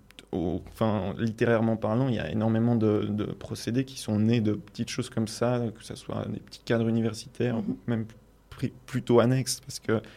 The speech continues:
Speaker 1: l'université, c'est aussi un moule. Euh, et puis l'université en lettres, euh, principalement. Et, euh, du coup, moi, j'y suis. Enfin,
Speaker 2: Ouais,
Speaker 1: voilà, c'est pour
Speaker 2: c'est
Speaker 1: ça.
Speaker 2: ça que j'allais demander, ouais.
Speaker 1: Et, euh,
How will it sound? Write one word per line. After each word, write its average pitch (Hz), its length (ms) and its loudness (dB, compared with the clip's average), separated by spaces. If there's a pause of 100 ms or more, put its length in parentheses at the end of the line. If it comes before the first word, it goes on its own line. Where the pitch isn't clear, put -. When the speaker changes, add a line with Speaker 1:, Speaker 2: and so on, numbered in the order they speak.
(180)
Speaker 1:
l'université, 110 640 0
c'est - 160 -2
aussi 110 260 0
un 110 100 6
moule. 113 280 4 (640)
Euh, 110 200 8
et 107 40 6
puis 104 200 -4
l'université 110 520 0
en 107 60 0
lettres, 110 260 -2
euh, 110 200 2 (140)
principalement. 117 720 0 (460)
Et, 107 360 2
euh, 104 160 2 (180)
du 110 100 -10
coup, - 140 -4
moi, 110 120 2
j'y 104 140 0
suis. - 260 -2
Enfin, - 280 -8
Speaker 2:
Ouais, 233 60 0
Speaker 1:
voilà, 233 180 4
c'est 254 120 -2
pour 247 120 -4
Speaker 2:
c'est 233 60 -4
Speaker 1:
ça. 233 80 4
Speaker 2:
ça 226 60 4
que 214 60 -6
j'allais 208 140 -6
demander, 196 420 -4
ouais. 196 400 -4
Speaker 1:
Et, 107 80 4
euh, 104 540 4